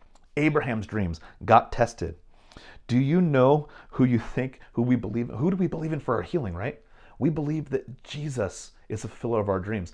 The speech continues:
Let's believe in him and have him be the one that brings these tru-, bring these forward to th-, and through fruition, and not our own doubts that set us back. Now, sometimes we can think, "God, why did you allow this to happen?"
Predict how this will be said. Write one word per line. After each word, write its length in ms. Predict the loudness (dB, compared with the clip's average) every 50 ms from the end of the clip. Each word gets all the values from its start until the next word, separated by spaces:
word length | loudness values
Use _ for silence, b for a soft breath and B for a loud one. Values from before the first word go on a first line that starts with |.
| B B B
Let's 160 | -4 -4 -4
believe 300 | -4 -2 -2 0 0 0
in 80 | -2
him 220 | -2 -4 -4 -4 -4
and 80 | -4
have 140 | -6 -4 -4
him 120 | -4 -4 -4
be 100 | -2 -2
the 100 | -2 -2
one 180 | -2 -2 -4
that 300 | -4 -6 -6 -12 -18 -16
brings 340 | -12 -10 -8 -6 -6 -6 -4
these 180 | -4 -6 -6 -6
tru-, 240 | -6 -8 -8 -8 -8 -18 -20 _ -20 -20 -14 -4
bring 300 | -2 -2 -2 -2 -2 -2
these 240 | -2 -2 -4 -6 -10 -20 -20 _
forward 340 | -10 -6 -2 0 0 -2 -2 b b b b b -20 -20 -18
to 360 | -6 -4 -2 0 0 -2 -4 -8 -20 -18 -18
th-, 120 | -14 -8
and 220 | -6 -6 -6 -6 -8
through 380 | -4 -2 0 0 0 -2 -4 -16 -18
fruition, 520 | -8 -4 -2 -2 -2 -2 -4 -10 -10 -12 -16 B B B B B B B
and 120 | 0 2
not 140 | 4 6 6
our 140 | 4 4 2
own 200 | 0 0 0 2
doubts 260 | 2 2 2 2 -2
that 120 | -8 -8 -4
set 200 | -2 0 0 0
us 120 | -2 -4
back. 380 | -4 -4 -4 -4 -6 -12 -20 -20 _ B B B B B B B B B B B B B B B 2
Now, 320 | 6 6 6 6 4 0 -20 -20 -20 -20 -20 -20 _ _ -20 -20 -20 -16 -16 -12
sometimes 440 | -2 0 0 0 2 0 -2 -2 0
we 100 | -2 0
can 140 | 0 -2 -2
think, 240 | -2 -2 -4 -4 -6 -12 -2
"God, 360 | 2 4 4 6 4 4 2 -2 -12 -14 -6
why 180 | 0 2 2
did 100 | 2 4
you 100 | 4 4
allow 180 | 4 4 4 2
this 140 | 2 -2 -6
to 80 | -8
happen?" 360 | -8 -8 -10 -12 -14 -18 -20